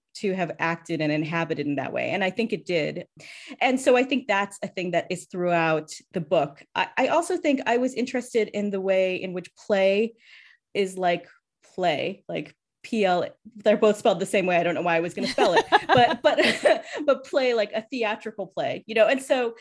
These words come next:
Speaker 1: that was the thing that really pushed me toward Shakespeare. Um, just thinking about the ways in which, like, when you decide to play a game, many kinds of games, you are entering a sort of role. And so to me, there was a link between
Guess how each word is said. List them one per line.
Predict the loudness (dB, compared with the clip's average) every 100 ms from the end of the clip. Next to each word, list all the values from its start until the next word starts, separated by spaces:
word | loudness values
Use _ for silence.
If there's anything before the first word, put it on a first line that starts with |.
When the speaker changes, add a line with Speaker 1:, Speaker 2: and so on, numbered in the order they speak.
| -18 -14
Speaker 1:
that | -4 -2 0
was | -2
the |
thing | -2 -4
that | -4
really | -6
pushed | -8 -6 -6 -4
me | -8 -10
toward | -8 -4 -2 -4
Shakespeare. | -2 -2 -4 -10 -6 -6 -6
Um, | -2 0 0 -2 -6 _ _ _ _ _ -20 _ -20 -18 -6
just | -6 0
thinking | 0 0 0
about | 0 -2
the | -2
ways | -2 -2 -4
in | -6 -4
which, | -6 -8 -16 -20 _
like, | -6
when | -2 -2
you | -2 -2
decide | -4 0 2 2
to | 0 -10 -6 -2
play | 0
a | 0
game, | -2 -2 0
many | -2 -4
kinds | -4 -8 -6
of |
games, | -4 -4 -2
you | -2
are | -2
entering | -2 -2 -2 -2
a | -4
sort | -6 -6
of | -6 -6
role. | -2 0 0 -2
And | -4
so | -4 -4
to | -4 -4
me, | -2
there | 0 -2
was | -2 -6 -6
a | -2 -2
link | 0 -4 -6
between | -12 -10 -6 -2 -2 -2